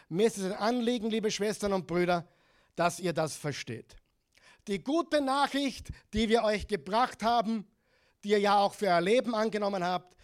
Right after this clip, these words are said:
und die ja euch das Fundament ist, auf dem ihr steht, das ist die Botschaft, durch die ihr das Heil erfahren habt. Ich habe euch ja ganz am Anfang das als verbindliche Wahrheit übergeben, was ich auch selbst so übernommen habe.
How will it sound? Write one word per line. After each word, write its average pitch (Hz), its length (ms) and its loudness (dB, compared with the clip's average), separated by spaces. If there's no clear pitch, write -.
und 165 220 -6
die 202 100 -2
ja 202 160 2
euch 190 180 2
das 180 180 -8
Fundament 185 580 -2
ist, 226 280 -4
auf 170 140 -8
dem 175 180 -2
ihr 151 100 -4
steht, 208 340 0
das 202 200 4
ist 202 220 -6
die 185 80 -2
Botschaft, 262 920 2
durch 185 220 2
die 240 220 0
ihr 202 100 2
das 175 200 0
Heil 226 220 4
erfahren 208 460 2
habt. 185 400 -2
Ich 185 180 -2
habe 214 240 6
euch 196 120 2
ja 185 120 4
ganz 214 320 0
am 240 140 2
Anfang 226 400 0
das 185 180 -4
als 175 220 -6
verbindliche 208 720 -2
Wahrheit 214 280 2
übergeben, 190 640 -2
was 165 320 2
ich 214 340 -6
auch 190 220 2
selbst - 640 -4
so 196 320 -6
übernommen 170 500 0
habe. 131 320 -6